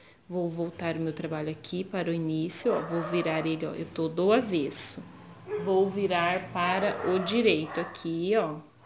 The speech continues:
Jogo aqui esse fio para frente, tá? Aí, eu vou virar assim, ó, e vou puxar esse fio para frente. Vou deitar aqui a pétala para trás e pegar aqui, ó, pulei dois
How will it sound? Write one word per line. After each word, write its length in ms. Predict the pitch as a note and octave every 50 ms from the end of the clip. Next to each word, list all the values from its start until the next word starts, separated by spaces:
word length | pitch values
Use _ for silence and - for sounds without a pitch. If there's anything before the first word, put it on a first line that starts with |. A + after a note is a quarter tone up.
| - - - - - - - - - - - - -
Jogo 300 | F3 E3 F3+ E3+ E3 D#3+
aqui 220 | E3 E3 - - D#3+
esse 200 | E3+ - - F3
fio 260 | - - - E3+ D#3+
para 280 | D#3+ - E3+ E3 E3+ F3
frente, 800 | F3 - - E3+ D#3 D3+ D#3 D#3+ D#3+ - - - - - - - E4 - - - - -
tá? 460 | A3 G3+ G3 G3+ G#3+ C4 C4 - - - - - - - - - - - - - - - - - - - - - - - _ _ _ _ - - _ _ _ _ _ - _ - - - - - - - - -
Aí, 240 | F3 E3 D#3+ E3 F3
eu 60 | F3
vou 260 | E3+ F3+ F3+ F3 F3
virar 400 | F3 F3 F3 E3+ E3+ E3+ E3 E3+
assim, 480 | E3+ E3+ - - - A3+ A#3 B3+ A#3+ G3+
ó, 60 | - - F#3 - _ _ -
e 80 | - E3+
vou 140 | F3 E3+ E3
puxar 300 | - - - - E3 E3
esse 240 | E3 E3 - - F#3
fio 220 | - - F3+ E3+
para 280 | F3 - F3+ F#3 F#3+ F#3
frente. 920 | - - - - D#3 D#3 D#3 D#3 D#3+ F3 - - - - C4 C#4 D#4+ C#4+ - - _ - _ _ _ _ _ _ _ _ _ _ _ _
Vou 320 | - F3 E3+ E3 E3 - -
deitar 500 | - F3 F3 E3+ E3+ E3+ - E3+ E3 E3+
aqui 240 | F3+ E3+ - - -
a 20 |
pétala 460 | - - - E3 E3 E3 - F3+ E3+ E3
para 300 | - - F3+ F3+ G3 G3
trás 560 | G3 - - E3+ E3 E3+ F#3+ A3+ A3+ - -
e 80 | - G#3
pegar 380 | - - G#3 F#3+ G3 F#3+ F#3
aqui, 260 | F#3 F#3+ - - - E3+
ó, 100 | E3 D#3+
pulei 420 | - - - F3 F3+ F#3 G#3+ A3+
dois 600 | G#3+ F#3+ F3+ F3 E3+ F3+ F3+ - - - - -